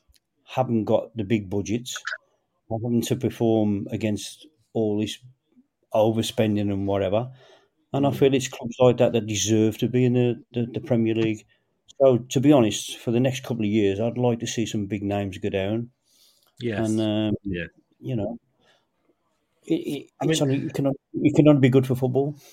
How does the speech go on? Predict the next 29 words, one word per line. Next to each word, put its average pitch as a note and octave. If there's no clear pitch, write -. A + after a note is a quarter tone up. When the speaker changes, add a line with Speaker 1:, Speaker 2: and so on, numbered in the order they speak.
Speaker 2:
Yeah, C#3
I, F3
and F#3+
I, G3
I G#3
have D#3+
nothing C#3+
against C3+
Everton. C3
I E3
don't A#2+
hate B2+
them C#3+
or, B2+
or, A#2+
or, B2
or A#2
have C3
anything A#2+
against B2
the B2
fans. B2+
Um, B2+
just -
in D3
case C3
Elton B2+
Welsby B2
is G#2+